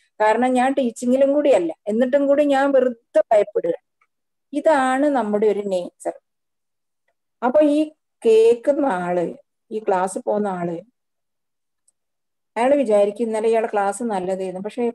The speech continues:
പിറ്റേ ദിവസം class ഒക്കെ നല്ലതാണ്. കേൾക്കുന്ന സമയത്ത് അവർക്ക് ഞാൻ ഈ പറഞ്ഞ ഈ വിഷമാണ് ഉള്ളിലേക്ക് വരുന്നത്. ഇയാൾ ഇത്ര നല്ലതല്ല, ഇയാളെ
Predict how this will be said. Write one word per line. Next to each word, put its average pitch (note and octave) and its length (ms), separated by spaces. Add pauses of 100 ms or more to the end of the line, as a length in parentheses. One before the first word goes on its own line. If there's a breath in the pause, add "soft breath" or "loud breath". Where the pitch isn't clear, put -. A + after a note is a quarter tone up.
(180)
പിറ്റേ D4+ 340
ദിവസം B3+ 280
class F#3+ 400
ഒക്കെ C#4 100
നല്ലതാണ്. F#3 560 (1000)
കേൾക്കുന്ന G3+ 400
സമയത്ത് G#3 640 (680)
അവർക്ക് C4 340
ഞാൻ B3+ 480
ഈ C#4+ 120 (140)
പറഞ്ഞ G3+ 360
ഈ A3 160
വിഷമാണ് G3 560
ഉള്ളിലേക്ക് F3 520
വരുന്നത്. - 360 (1120)
ഇയാൾ B3 180
ഇത്ര G#3+ 220
നല്ലതല്ല, F#3 560
ഇയാളെ F#3+ 280